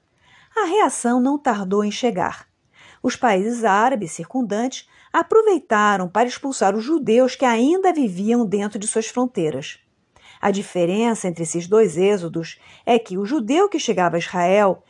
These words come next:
se tornava um cidadão israelense, enquanto que o palestino,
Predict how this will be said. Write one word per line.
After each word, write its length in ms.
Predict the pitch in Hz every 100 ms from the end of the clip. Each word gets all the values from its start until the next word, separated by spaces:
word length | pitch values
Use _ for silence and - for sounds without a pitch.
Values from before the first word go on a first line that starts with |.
| _
se 180 | - 392
tornava 580 | 403 330 214 208 220 226
um 80 | 285
cidadão 420 | - 277 240 254
israelense, 840 | 269 - 294 277 185 165 - - _ _ _ _
enquanto 560 | 370 - 202 151 151 _
que 80 | 233
o 40 |
palestino, 840 | - 180 170 - - 269 240 170